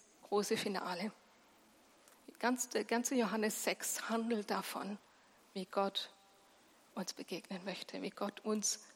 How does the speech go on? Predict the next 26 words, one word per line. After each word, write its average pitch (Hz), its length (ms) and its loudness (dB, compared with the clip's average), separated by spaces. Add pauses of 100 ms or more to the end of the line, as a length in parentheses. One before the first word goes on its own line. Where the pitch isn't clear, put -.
(220)
im 185 220 -6
Brot 247 500 2
nahe 190 420 -2
kommen 196 360 -4
möchte. 190 400 -4 (1000)
Und 240 380 4 (140)
am 226 160 6
Anfang 302 320 6
von 262 160 8
Johannes 233 360 6
gesch-, - 360 0
sechs, - 540 2
äh, 233 140 6
passiert 226 440 2
diese 226 200 0
Geschichte - 480 2
mit 220 160 2
der 220 60 8
Brotvermehrung. 226 920 4 (420)
Kennen 233 240 4
wir 208 140 4
alle, 196 200 6
fünf 202 300 0
Brote, 208 260 2
zwei - 220 0
Fische, 214 520 4